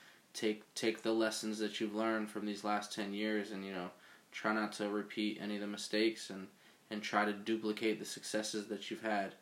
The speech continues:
you know? Um, that's what life's all about.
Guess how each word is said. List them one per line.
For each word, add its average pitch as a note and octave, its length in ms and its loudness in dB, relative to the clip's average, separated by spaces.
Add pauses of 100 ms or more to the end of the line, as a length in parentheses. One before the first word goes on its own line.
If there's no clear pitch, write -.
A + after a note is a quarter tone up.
(480)
you A2 120 -2
know? G#2+ 320 0 (240)
Um, G2+ 560 -4 (160)
that's G#2 240 -4
what G2 100 -2
life's G#2 300 -2
all G2+ 160 -2
about. G2+ 400 -2